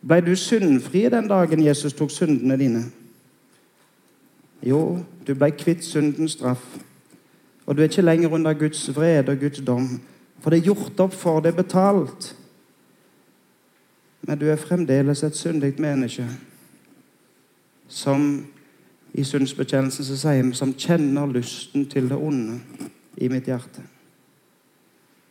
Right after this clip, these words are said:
Og det som skjedde den dagen, var at Jesus tok alt ditt,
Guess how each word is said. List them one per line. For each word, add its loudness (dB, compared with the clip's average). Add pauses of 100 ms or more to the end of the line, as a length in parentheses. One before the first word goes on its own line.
(1300)
Og 0
det 6
som 0
skjedde 4
den 6
dagen, 4
var 0
at 0
Jesus 2
tok -2
alt -2
ditt, -4